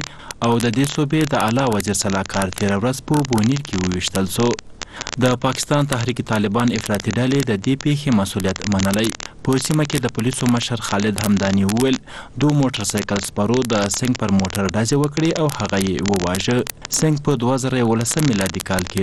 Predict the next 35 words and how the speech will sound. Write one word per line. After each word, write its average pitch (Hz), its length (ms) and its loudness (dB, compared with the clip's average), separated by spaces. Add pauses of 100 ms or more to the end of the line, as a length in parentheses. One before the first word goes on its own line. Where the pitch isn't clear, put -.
(100)
د - 180 -2
تحریک 104 380 0
انصاف - 380 -2
غړیتوب 98 460 0
ترلاسه 123 460 0
کړ 147 100 4 (380)
او 135 60 4 (120)
هغه 151 280 0
څوکۍ - 300 0 (100)
د 95 120 -4
خیبر 98 380 -2
پښتونخوا 190 480 -2
په - 160 -2
اسمبلۍ 95 400 2
کې 95 160 -2
خپله 135 320 0
کړه 147 180 2
چې 151 100 2 (440)
د 107 180 2
مذهبي 101 400 0 (140)
اقلیتونو 101 580 0
لپاره 90 400 -2 (140)
ځانګړې 92 400 -2
شوې 90 300 0
ده. 110 80 2 (1600)
د - 20 4 (200)
کراچۍ 143 400 0
ښار 147 260 0
پولیسو 131 380 0
خبر 104 320 0
ورکړ 131 280 0 (120)
چې 139 80 2 (140)
د - 20 2 (140)
القاعده 104 420 -2
شبکې 95 360 -2